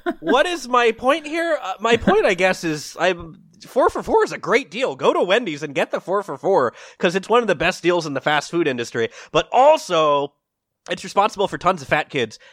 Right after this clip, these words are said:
and is, you know, predatory marketing because kids are poor and fat kids are extra poor. So let's, you know, turn their poor into four for four. And if you eat like that every day, you will be a four for four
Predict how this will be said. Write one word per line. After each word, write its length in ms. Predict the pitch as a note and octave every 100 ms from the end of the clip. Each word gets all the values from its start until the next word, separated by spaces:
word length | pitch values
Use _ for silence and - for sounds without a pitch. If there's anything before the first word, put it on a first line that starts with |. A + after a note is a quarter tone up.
| -
and 220 | B2+ B2
is, 180 | A#2+ B2+
you 60 |
know, 100 | D3+
predatory 480 | B2+ F3+ D#3+ D#3+ D3+
marketing 400 | C3 E3 C#3 A#2+
because 360 | G#2 G#2+ A2+ -
kids 320 | - F3 C#3+
are 60 | A#2+
poor 340 | E3+ F3 D3+
and 160 | B2+ A#2+
fat 240 | D3 D3+
kids 240 | - C#3+ A#2+
are 100 | -
extra 340 | F#3 - -
poor. 360 | A#2 B2+ A#2 A2+ - -
So 300 | - C3+ B2+
let's, 320 | C#3+ D3+ - - -
you 80 | D3
know, 240 | D3 A#2+ - _ _ -
turn 260 | - G#3+ G3
their 180 | F3+
poor 480 | D#3+ - B3+ A3+ F3+
into 380 | F3 G3 G3+ G#3
four 720 | - - C#4 A3+ B2 G#2 - -
for 220 | - B2+
four. 500 | - A#3 G3+ A#2 G2 - - -
And 180 | B2+
if 140 | C#3 D#3+
you 80 | E3+
eat 200 | A3 G3+
like 180 | G#3 G3
that 200 | G#3 F#3+
every 280 | G#3+ G#3 G3+
day, 300 | A#3 G#3 F#3+
you 200 | F#3+ A#3+
will 80 | A3+
be 180 | C4 B3
a 120 | F#3
four 420 | - C#4 B3+ D3
for 220 | - D#3+
four 540 | D3+ A#3 G#3 C#3 G#2+